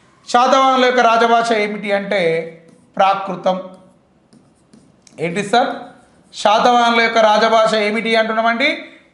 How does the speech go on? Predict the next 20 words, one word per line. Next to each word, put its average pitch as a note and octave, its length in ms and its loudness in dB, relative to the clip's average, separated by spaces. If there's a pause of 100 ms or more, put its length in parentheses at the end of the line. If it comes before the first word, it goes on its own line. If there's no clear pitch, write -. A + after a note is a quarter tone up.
ప్రాకృతం B3+ 680 0
అనేది A#3 500 -2
శాతవాహనుల A#3 680 0
యొక్క A3+ 260 -6
రాజభాష. A3+ 680 0 (1000)
ఆ, A3 400 -4 (760)
శాతవాహనుల B3 460 -2
యొక్క A#3+ 140 -4
రాజభాష A#3 460 -2
ఏంటిది? B3 420 -8 (420)
ప్రాకృతం F3+ 760 -6 (300)
అని E3+ 100 -18
చెప్పి A3+ 680 -8 (140)
పిలుస్తున్నాం. A#2 560 -20 (800)
నెక్స్ట్, - 380 -4 (720)
ఇంకొకటి F#3 400 -6
రాస్తున్నా. - 500 -16
శాతవాహనుల C4 720 0
యొక్క A#3+ 220 0
రాజ G#3 440 2